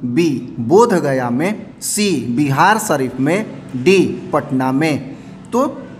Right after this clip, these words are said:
सैंतीस का सही विकल्प होगा डी पटना में। अड़तीस नंबर प्रश्न, निम्नलिखित में कौन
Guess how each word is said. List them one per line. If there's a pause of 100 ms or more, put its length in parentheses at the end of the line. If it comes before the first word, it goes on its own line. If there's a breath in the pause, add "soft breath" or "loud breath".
(120)
सैंतीस
का
सही
विकल्प
होगा
डी (360)
पटना
में। (4000)
अड़तीस
नंबर
प्रश्न, (180)
निम्नलिखित
में
कौन